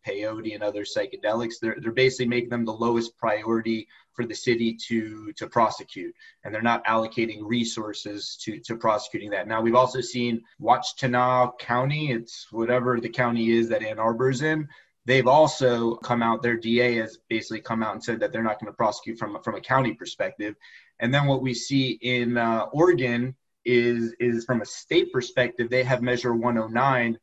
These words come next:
which is really going to be the first legal framework that we have from a state that allows the administration of, of psilocybin. And, and psilocybin, just for those that don't understand what it is, it's the compound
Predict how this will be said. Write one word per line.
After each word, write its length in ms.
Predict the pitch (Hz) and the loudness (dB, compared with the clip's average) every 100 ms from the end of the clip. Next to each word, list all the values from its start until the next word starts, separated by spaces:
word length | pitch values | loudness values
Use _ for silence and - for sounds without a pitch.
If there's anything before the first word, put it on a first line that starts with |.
| _ _ _ _ | _ _ _ _
which 220 | 117 117 | -2 -2
is 140 | 113 107 | -4 -2
really 220 | 143 143 | 0 0
going 200 | 123 135 | 2 0
to 60 | 117 | 0
be 160 | 127 | -2
the 140 | 110 104 _ - | -6 -8 _ -6
first 320 | 143 147 - - | -4 -4 -6 -12
legal 520 | 104 117 143 135 120 | -4 2 2 4 0
framework 760 | - 139 143 139 117 110 113 - _ _ _ - | 0 2 4 4 2 0 -4 -14 _ _ _ 0
that 240 | 120 117 117 | 2 2 0
we 160 | 113 | -2
have 500 | 98 143 143 123 113 - _ _ - | 2 4 6 6 2 -4 _ _ -2
from 140 | 117 | -2
a 60 | 113 | -2
state 640 | - - 143 143 120 - | -6 -4 0 2 0 0
that 120 | 113 | 0
allows 360 | 113 117 117 113 | 2 4 4 2
the 120 | 113 | -2
administration 1000 | 113 117 113 - 123 123 120 113 107 101 - | 0 0 -2 -2 2 2 0 -4 -8 -12 -4
of, 200 | 107 101 | -2 -2
of 120 | - | -6
psilocybin. 920 | - 120 107 104 120 117 117 107 104 107 | -6 -6 -6 -2 2 2 0 -6 -8 -8
And, 160 | 113 | -6
and 100 | 117 | -4
psilocybin, 640 | 151 151 135 143 139 131 123 | -2 -2 2 4 4 2 -2
just 160 | 120 | -4
for 120 | 120 | -2
those 200 | 117 120 | 0 0
that 160 | 117 117 | -2 -2
don't 180 | 117 113 | 0 0
understand 380 | 113 - 113 110 | -2 -6 -6 -6
what 120 | 107 | -4
it 100 | 120 | 2
is, 220 | 120 113 | 2 2
it's 200 | 120 - | -4 -6
the 100 | 120 | -8
compound 720 | 117 - 135 135 139 131 127 | -6 2 2 4 2 4 0